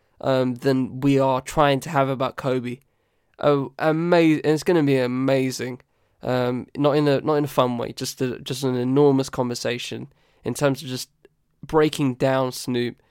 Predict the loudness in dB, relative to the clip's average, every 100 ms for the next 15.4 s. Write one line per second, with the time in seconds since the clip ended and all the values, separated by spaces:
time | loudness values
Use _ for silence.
0 | _ _ _ _ _ -4 -2 -4 -4 -2
1 | -2 0 2 4 2 2 2 2 -2 -2
2 | 0 0 0 -2 -6 -6 0 0 0 -8
3 | -14 _ _ _ -6 -6 -2 -2 -2 -2
4 | -4 -4 -6 -8 -6 -4 -6 -8 -14 _
5 | _ _ _ _ _ _ -2 0 2 0
6 | 0 2 2 0 -2 -6 -10 -12 -8 -8
7 | -10 -12 -12 -6 -4 -4 -4 -8 _ _
8 | _ -18 -6 -6 -4 -6 -4 -6 -6 -8
9 | -8 -10 -4 0 2 0 -4 0 4 4
10 | 0 _ _ _ _ -4 -2 0 -2 -6
11 | _ _ -2 2 4 4 0 -10 _ _
12 | _ _ _ _ -4 0 2 0 -4 -12
13 | -12 -6 2 2 2 2 0 0 2 2
14 | 4 2 2 -2 -2 2 2 2 2 2
15 | 0 -4 -14 -18